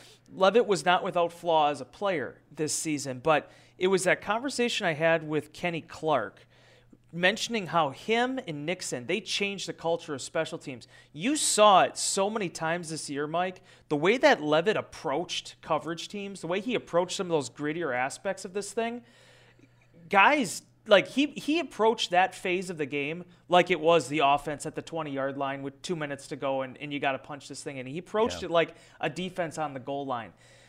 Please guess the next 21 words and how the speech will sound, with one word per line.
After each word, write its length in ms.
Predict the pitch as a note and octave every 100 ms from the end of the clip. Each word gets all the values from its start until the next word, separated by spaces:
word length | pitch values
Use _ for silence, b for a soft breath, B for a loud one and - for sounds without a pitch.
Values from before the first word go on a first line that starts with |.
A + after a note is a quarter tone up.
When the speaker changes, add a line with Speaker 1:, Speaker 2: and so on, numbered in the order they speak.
| b _ -
Speaker 1:
He 200 | B3 C4+
had 200 | C#4 C4+
an 100 | E3+
energy 440 | D3+ E3+ F#3+ A3+
level 460 | A3+ A#3 B3 B3+ B3+ b b b -
at 260 | F#3 G3+
that 180 | G#3 G3+
position 420 | G3 D#3 E3+ A#3+
that 100 | F#3+
I 80 | F3
thought 240 | E3+ G3+ D3+
helped 240 | F3+ F3+
bring 180 | D#3+ E3+
along 380 | C#3+ D3 E3 D3+
your, 180 | C#3 C#3
your 160 | D#3 D3
Tariq 400 | - E3 D3+ -
Carpenters, 640 | D3+ C3+ C#3 B2 A#2 - b b -
your 180 | E3 E3
Ennis 300 | D#3+ D3 -
Gaines, 500 | D3+ C#3 B2 G#2